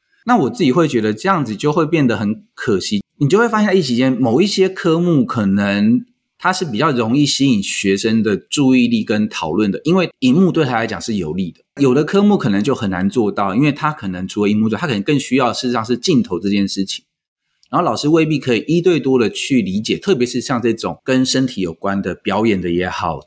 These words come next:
运动的也好，我觉得这个情况特别的明显。那当然，比方说像我们家女儿，她有，去年疫情她有自费上那种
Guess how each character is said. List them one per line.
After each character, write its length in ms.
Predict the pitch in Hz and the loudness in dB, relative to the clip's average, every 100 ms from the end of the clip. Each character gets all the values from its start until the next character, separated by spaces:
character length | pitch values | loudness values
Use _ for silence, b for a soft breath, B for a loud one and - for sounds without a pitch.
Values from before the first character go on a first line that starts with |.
| _ | _
运 140 | 131 | 0
动 160 | 117 117 | 2 0
的 120 | 90 | -4
也 200 | 82 80 | -4 -6
好， 200 | 85 - - - | -6 -10 -10 -4
我 80 | 101 | 0
觉 40 | |
得 60 | 139 | 2
这 60 | |
个 60 | 175 | 0
情 140 | 117 | 0
况 140 | 110 113 | -4 -6
特 140 | - 175 | -4 0
别 100 | 117 | 2
的 100 | 117 | 2
明 300 | 107 101 131 | 2 2 2
显。 260 | - - - _ _ _ _ - | 0 -4 -6 _ _ _ _ -6
那 100 | 180 | -2
当 160 | 180 | 0
然， 140 | 175 127 | 0 0
比 60 | |
方 120 | 110 117 | 0 0
说 140 | 135 | 0
像 400 | 135 135 110 - _ _ | 0 -2 -2 -8 _ _
我 80 | - | -4
们 80 | 110 | -2
家 140 | 139 | 0
女 120 | 147 110 | 0 0
儿， 100 | 98 | -2
她 140 | 110 | -2
有， 340 | 120 107 85 69 _ | 0 0 -4 -8 _
去 180 | - 165 | -6 0
年 160 | 123 120 | 0 2
疫 60 | |
情 220 | 139 117 101 | 0 0 -2
她 100 | 131 | -4
有 160 | 90 - | -6 -10
自 140 | - 127 | -10 -2
费 180 | 127 120 - - | 0 -2 -6 -12
上 240 | - 131 113 | -6 -4 -2
那 100 | 113 | -4
种 360 | 95 76 - | -6 -8 -10